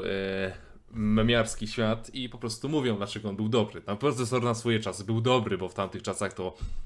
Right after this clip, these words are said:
w Left four Deada graliśmy na nim, graliśmy w C S, a sorry jest. No, y, masę gier w Age of Empires na nim grałem, no, to było takie czasy, gdzie, no,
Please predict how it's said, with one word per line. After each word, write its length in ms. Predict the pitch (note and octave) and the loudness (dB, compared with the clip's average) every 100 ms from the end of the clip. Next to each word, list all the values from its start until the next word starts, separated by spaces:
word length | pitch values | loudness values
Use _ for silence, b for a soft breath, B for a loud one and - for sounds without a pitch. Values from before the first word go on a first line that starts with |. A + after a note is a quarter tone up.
| B | B
w 80 | G2+ | 2
Left 220 | G#2+ - | 0 0
four 180 | F#2+ - | -6 -2
Deada 260 | G#2 G#2+ | 2 2
graliśmy 720 | G#2+ G#2+ G#2 G#2+ G#2+ G#2 A2 | 2 2 2 4 2 2 0
na 180 | G#2 G#2 | 0 0
nim, 300 | A2 A#2 A#2+ A2+ B B B B | 0 0 -2 -6 B B B B
graliśmy 520 | G#2 G2+ F#2+ - G#2+ | -2 0 0 0 -2
w 80 | - | -2
C 300 | - F#2 F#2 | -2 0 0
S, 180 | G2 A#2 | 0 0
a 40 | |
sorry 340 | A2 A#2+ A2+ | 0 2 2
jest. 360 | B2 A#2+ A#2+ - B B B B | 4 2 0 -6 B B B B
No, 220 | A2+ A#2 - _ _ _ - | 2 2 -8 _ _ _ 0
y, 500 | B2 B2 A#2+ A#2+ A#2+ | 4 6 6 4 2
masę 300 | B2+ - D3+ | 2 2 -2
gier 440 | A#2 A2 C3 B2 | 0 4 6 6
w 40 | A#2 | 4
Age 220 | B2 B2 | 2 2
of 100 | A2+ | 2
Empires 520 | A2 A2+ B2 A2 G#2+ | 2 2 2 2 2
na 80 | G#2+ | 2
nim 140 | G#2 | 2
grałem, 420 | G#2 G2+ G2+ G2+ | 0 -2 0 0
no, 300 | G#2 G#2 G#2+ G2+ G#2 | 0 2 0 -2 -4
to 140 | A#2 | -2
było 340 | G#2+ A2 A2+ A2+ | -2 0 0 -2
takie 440 | G#2+ A#2 A2+ B2 | -4 -6 -2 -4
czasy, 400 | A2+ A#2 A2+ B2 | -2 -2 -4 -6
gdzie, 240 | A2 G#2+ A2+ | -6 -2 -2
no, 380 | A2+ A2+ A2+ | 0 -2 -2